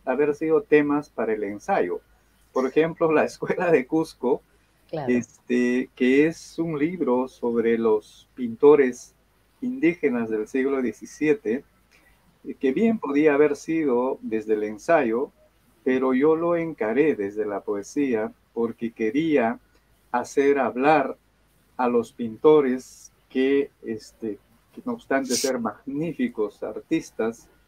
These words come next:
Speaker 1: pero eran iletrados, no podían firmar sus cuadros porque simplemente no podían dibujar las iniciales o las letras de su nombre o apellido,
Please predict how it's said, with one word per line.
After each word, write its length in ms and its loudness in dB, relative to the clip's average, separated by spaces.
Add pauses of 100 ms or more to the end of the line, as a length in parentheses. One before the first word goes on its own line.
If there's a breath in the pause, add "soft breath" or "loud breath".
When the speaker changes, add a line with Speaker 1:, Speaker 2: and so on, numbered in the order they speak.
(360)
Speaker 1:
pero 260 4
eran 260 2
iletrados, 720 -2
no 140 -4
podían 720 0
firmar 600 -2
sus 220 -10
cuadros 640 -2 (420)
porque 220 -4
simplemente 580 0
no 180 0
podían 560 0
dibujar 680 -2 (560)
las 280 -4
iniciales 840 0
o 100 2
las 220 -6
letras 680 2
de 120 0
su 340 -8 (200)
nombre 400 -2
o 100 0
apellido, 680 0